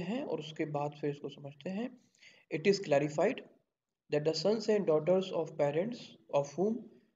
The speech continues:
only the husband is a directly recruited class B or group B officer who gets into group A at the age of forty or earlier are treated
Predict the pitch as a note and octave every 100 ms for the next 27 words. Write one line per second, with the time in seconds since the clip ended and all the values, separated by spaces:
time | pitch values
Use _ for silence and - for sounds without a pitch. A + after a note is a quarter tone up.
0 | _ D#3+ G3+ A3+ G#3+ G3+ D3+ D3+ F#3+ F3+
1 | B2 - D3 D#3+ D3+ C#3 F3 F3 G#3+ F3
2 | - E3+ - G3 G3+ - - _ _ _
3 | - D#3+ F3 E3+ E3+ F#3+ D#3+ E3 E3 E3
4 | D3+ - D3 G3 A#3+ - _ _ - -
5 | _ - F#3+ F#3+ A#3 B3+ A3+ A3 F#3 E3
6 | D#3+ F3 A3+ D#3 D3+ D#3+ D#3 D#3+ D#3+ C#3+
7 | C#3 G3+ A3 F#3 G3+ D3 C#3+ D#3+ A3 -
8 | - _ _ _ E3 G3 G3 E3+ F3+ F3
9 | A#3+ B3